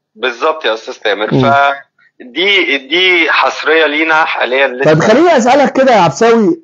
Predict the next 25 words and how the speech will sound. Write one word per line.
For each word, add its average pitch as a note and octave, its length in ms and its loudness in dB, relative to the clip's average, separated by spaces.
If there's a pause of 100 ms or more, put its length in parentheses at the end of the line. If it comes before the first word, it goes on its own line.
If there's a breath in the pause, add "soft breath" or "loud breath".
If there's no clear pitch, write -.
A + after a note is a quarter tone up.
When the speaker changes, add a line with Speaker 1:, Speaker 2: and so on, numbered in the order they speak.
Speaker 2:
آه، D#3 400 4
يعني E3+ 340 2
بما F#3 240 4
إنك A#3 340 0
عاصرت E3+ 440 2
أكتر G3+ 300 2
من F3 120 2
قضية F3+ 220 2
خلال A3 240 2
الساعات G3 420 0
اللي F3 120 2
فاتت G#3 180 0
والأيام G3 220 2
اللي G#3 120 2
فاتت، A#3 240 0
كان F3+ 100 2
عندنا G3 340 2
أكتر A3 240 -2
من E3 140 0
قضية G#3+ 460 2 (480 soft breath)
شبيهة A#3 460 4
بالموضوع F#3+ 520 4
ده، F3 120 4
هل C#4 320 4
ده C4 280 2